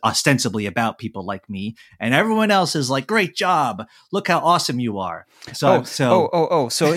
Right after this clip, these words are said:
Speaker 2: <laughs> any watch can hold meaning far beyond what you can tell at a glance. Without other way, we should turn to entry level and beater, both expressions that I've been guilty of using.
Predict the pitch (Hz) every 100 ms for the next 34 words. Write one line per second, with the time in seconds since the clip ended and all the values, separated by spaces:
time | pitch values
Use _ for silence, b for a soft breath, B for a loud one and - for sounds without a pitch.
0 | 180 - 254 262 196 196 - 160 151 143
1 | 131 - 135 160 143 131 123 131 113 104
2 | 120 117 104 104 101 - 107 165 170 143
3 | 123 120 B B B 190 208 180 - 165
4 | 147 - 143 151 156 127 117 120 113 95
5 | 110 98 92 - 131 143 135 - 120 -
6 | 107 113 127 113 107 104 92 104 95 98
7 | 92 90